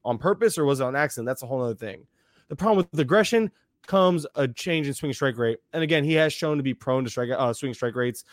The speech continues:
of thirteen percent, has done it before in the past. But this was the highest it's been since, again, twenty sixteen. So we're looking at just, again, I mean, he is aging, but I'm just wondering if he was pressing at the plate or was this by design? Was he trying to be more aggressive, get ahead early in the count, and in the process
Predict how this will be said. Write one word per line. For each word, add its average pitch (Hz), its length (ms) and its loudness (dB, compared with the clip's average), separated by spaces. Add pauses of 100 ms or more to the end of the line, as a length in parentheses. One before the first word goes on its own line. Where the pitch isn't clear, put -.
(140)
of 120 80 -12
thirteen 123 300 -2
percent, 123 260 -2
has 120 120 -4
done 127 160 0
it - 20 -4
before 123 280 -2
in 123 60 -4
the 117 60 -6
past. 139 460 -2 (260)
But 156 80 2
this 151 100 2
was 156 100 -6
the 151 60 -2
highest 156 300 2
it's 131 80 -10
been 139 180 0
since, 131 220 -6
again, 120 460 0 (420)
twenty 135 240 0
sixteen. 131 420 0
So 156 120 -4
we're 165 80 2
looking 202 300 2
at 175 180 0
just, 156 140 -8
again, 170 280 -2
I 190 80 -2
mean, 226 140 2
he 240 160 0
is 214 100 -2
aging, 196 540 0 (320)
but 180 80 2
I'm 208 120 2
just 214 120 -4
wondering 226 180 2
if 175 60 -2
he 180 60 -2
was 147 120 -2
pressing - 380 -2
at 120 80 -4
the 117 80 -10
plate 131 320 -2
or 139 80 0
was 127 200 -2
this 123 140 -6
by 120 140 2
design? 107 500 -4 (240)
Was 160 140 4
he 160 40 -2
trying 160 240 -2
to 165 40 -2
be 160 80 2
more 147 160 4
aggressive, 123 520 0 (280)
get 156 120 4
ahead 135 220 4
early 131 240 2
in 127 60 -2
the 117 80 -4
count, 113 420 -4 (920)
and 135 240 2
in 123 120 -2
the 120 80 -2
process 127 800 0